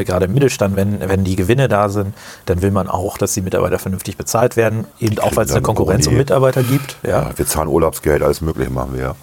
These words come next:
Speaker 1: Genau. Und es gibt ja auch dann die Konkurrenz einfach. Du musst als Arbeitgeber dann attraktiv sein,
Speaker 2: Mhm.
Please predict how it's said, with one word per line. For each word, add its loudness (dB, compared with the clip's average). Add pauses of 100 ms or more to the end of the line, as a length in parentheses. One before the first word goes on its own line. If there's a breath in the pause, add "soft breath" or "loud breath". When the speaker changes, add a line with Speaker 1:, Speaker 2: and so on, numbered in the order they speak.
Speaker 1:
Genau. -6 (320 loud breath)
Und 2
es 0
gibt 0
ja 4
auch -4
dann -2
die 2
Konkurrenz 2
einfach. -2
Du -2
musst 2
als 0
Arbeitgeber 0
dann -4
attraktiv -2
sein, 0
Speaker 2:
Mhm. -4